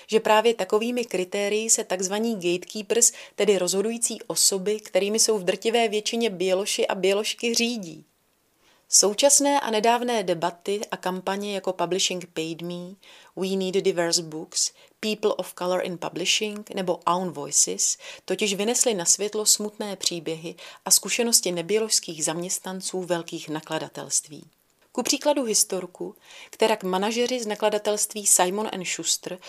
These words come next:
v roce dva tisíce šestnáct odmítli navýšit nabídku za román Vypálená nenávist, The Hate You Give,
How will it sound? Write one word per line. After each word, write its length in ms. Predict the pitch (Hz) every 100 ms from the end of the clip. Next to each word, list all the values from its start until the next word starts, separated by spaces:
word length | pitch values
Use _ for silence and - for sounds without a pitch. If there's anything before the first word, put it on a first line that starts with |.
| - -
v 40 |
roce 220 | 190 190
dva 160 | 190 180
tisíce 420 | 226 220 247 247
šestnáct 720 | - 175 - 190 185 180 190 - -
odmítli 460 | 180 185 254 269
navýšit 480 | 226 185 214 226 220
nabídku 540 | 170 165 175 196 - 196
za 120 | 170
román 400 | 170 190 202 202 - -
Vypálená 600 | 165 180 196 214 226 226
nenávist, 760 | 208 160 147 147 147 180 - - _ -
The 120 | 170
Hate 400 | 160 185 170 208
You 120 | 202
Give, 300 | 170 156 -